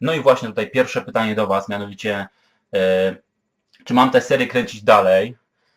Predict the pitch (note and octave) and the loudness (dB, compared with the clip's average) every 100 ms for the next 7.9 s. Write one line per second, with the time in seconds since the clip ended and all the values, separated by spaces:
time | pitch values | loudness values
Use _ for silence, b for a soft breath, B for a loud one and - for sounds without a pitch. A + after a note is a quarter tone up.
0 | _ - G2 F#2+ F#2+ - C3 B2+ A#2+ A#2+ | _ -8 -4 -4 -4 -4 -2 -2 -4 -6
1 | A#2 A#2 A#2 A#2 A#2+ G#2+ A2 - - A#2 | -6 -8 -8 -8 -10 -8 -14 -16 -12 0
2 | B2 A#2+ A2 A2 F#2 F#2+ G2+ - - G2 | 4 4 0 -6 -2 -2 -4 -12 -12 -8
3 | G2 G2 G2 b b _ B2 B2 A#2+ - | -6 -6 -8 b b _ 2 4 4 -4
4 | B2 A#2 A#2 B2+ B2 A#2 A#2+ G#2+ G#2+ G#2 | -4 -2 -2 -4 -4 -2 -2 -2 -2 -4
5 | G2+ - - D#3 C3+ A#2+ A2 A2+ A#2 A2+ | -6 -12 -8 -4 -2 -2 -2 -4 -4 -8
6 | A2+ A2+ A#2 A2+ A#2 A2+ A#2 - - B2 | -6 -6 -6 -6 -4 -4 -4 -8 -10 -8
7 | A2+ A2+ G#2+ G2+ G#2+ G#2+ G#2 A2 G#2 | -6 -4 -4 -2 -2 -4 -6 -8 -8